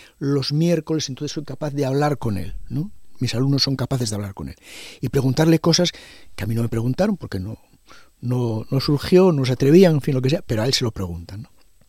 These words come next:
Eso es importante. Pero también pueden dialogar sobre, eh, una información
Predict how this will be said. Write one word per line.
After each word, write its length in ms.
Eso 160
es 40
importante. 720
Pero 140
también 280
pueden 260
dialogar 460
sobre, 640
eh, 500
una 160
información 720